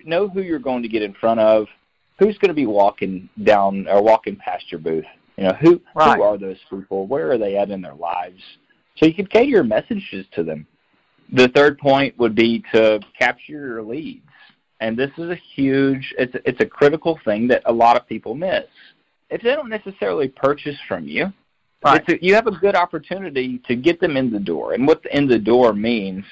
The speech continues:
Speaker 1: is some of the, some of the people who are, who are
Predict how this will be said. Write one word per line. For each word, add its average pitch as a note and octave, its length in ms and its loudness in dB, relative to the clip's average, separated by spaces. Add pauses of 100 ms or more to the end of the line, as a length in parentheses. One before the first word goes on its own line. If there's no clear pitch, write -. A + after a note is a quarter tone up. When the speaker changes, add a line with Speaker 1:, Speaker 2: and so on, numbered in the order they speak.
Speaker 1:
is G#2+ 200 4 (280)
some D3+ 180 2
of C#3+ 140 0
the, B2+ 260 4 (500)
some G3 140 0
of G3+ 80 -2
the F3+ 60 0
people D3 340 0
who A2 180 0
are, G2+ 80 -4 (160)
who A#2+ 140 2
are G2 80 -4